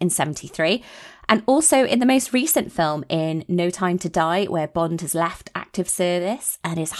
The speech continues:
hiding out in Jamaica. As you reference, one of the most iconic locations is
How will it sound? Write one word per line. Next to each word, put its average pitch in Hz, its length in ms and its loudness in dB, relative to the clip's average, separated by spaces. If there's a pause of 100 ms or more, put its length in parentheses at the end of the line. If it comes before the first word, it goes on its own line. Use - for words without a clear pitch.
(100)
hiding 170 320 0
out - 320 -4 (160)
in 175 160 2
Jamaica. 165 540 0 (1040)
As 247 240 4
you 233 120 2
reference, 170 520 0
one 190 300 4
of 190 140 -2
the 175 80 0
most 160 460 0
iconic 151 580 -2
locations 123 720 -2
is 143 300 -2